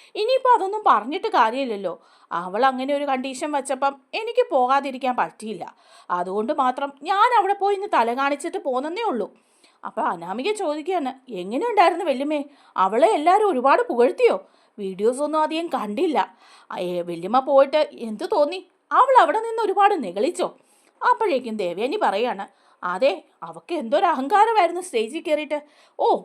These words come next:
ആരും അവളെ ഒരുപാടൊന്നും പുകഴ്ത്തിയില്ലെന്നേ. ഞാൻ പിന്നെ ഇതൊന്നും ശ്രദ്ധിക്കാനും പോയില്ല.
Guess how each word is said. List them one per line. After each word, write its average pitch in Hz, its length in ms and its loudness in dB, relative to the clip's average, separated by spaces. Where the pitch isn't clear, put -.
ആരും 202 440 4
അവളെ 247 200 0
ഒരുപാടൊന്നും 302 520 2
പുകഴ്ത്തിയില്ലെന്നേ. 285 720 -2
ഞാൻ 494 300 2
പിന്നെ 370 160 2
ഇതൊന്നും 247 360 -6
ശ്രദ്ധിക്കാനും 226 580 -4
പോയില്ല. 185 340 -6